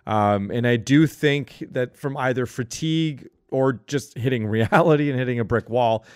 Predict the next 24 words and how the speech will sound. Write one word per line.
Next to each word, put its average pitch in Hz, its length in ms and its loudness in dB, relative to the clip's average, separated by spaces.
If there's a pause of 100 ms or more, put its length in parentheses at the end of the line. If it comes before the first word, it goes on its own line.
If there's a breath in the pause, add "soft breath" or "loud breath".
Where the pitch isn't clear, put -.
(240 loud breath)
his 147 200 2
season 180 580 -2
won't 147 320 0
end 139 460 -2
with 131 200 -4
much 143 300 -4
more 131 260 0
in 127 120 -4
the 123 60 -2
way 120 160 0
of 117 120 -4
points 120 320 -8
than 110 200 -6
what 110 120 -2
he's 107 120 -6
already 101 160 -4
got. 98 240 -10
So - 80 -8
he's 117 80 -4
got 117 200 -4
thirty 202 220 2
games 160 360 -2
left 123 280 -2
going, 143 380 -4